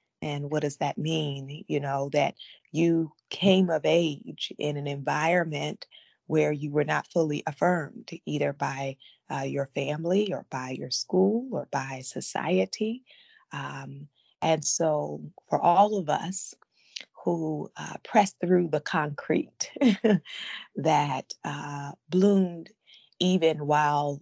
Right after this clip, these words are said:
uh, there were forces that were shading our shine, uh, it is important that we tap in to the psychological,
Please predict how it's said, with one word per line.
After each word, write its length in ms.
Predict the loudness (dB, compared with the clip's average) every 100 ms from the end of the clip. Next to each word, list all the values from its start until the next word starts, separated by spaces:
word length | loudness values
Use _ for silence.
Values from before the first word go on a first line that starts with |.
| _
uh, 200 | -6 -6 0
there 200 | 0 0
were 140 | -6
forces 560 | 0 2 2 0 -6 -2
that 160 | -4 -2
were 100 | -6
shading 600 | 0 0 2 2 -2 -2 -8
our 240 | -8 -8
shine, 720 | -4 -2 0 -2 -6 -10 -12 _ _ _ _ _ -14
uh, 280 | -10 -8 -10 _
it 180 | 0 0 2
is 260 | 0 2
important 920 | 0 0 -4 0 4 2 2 -6 -10 _ _ _ _ 0
that 280 | 2 2 -2
we 680 | -4 0 0 -2 -6 -10 -12 -12
tap 360 | -4 0 0 -2 -6
in 580 | 0 0 0 -4 -8 -10 _ _ -20 _ -12
to 360 | -4 0 0 0
the 360 | 0 0 -4 -8 -12
psychological, 1300 | -2 4 4 2 -2 -2 -2 -4 -6 -8 -6 -6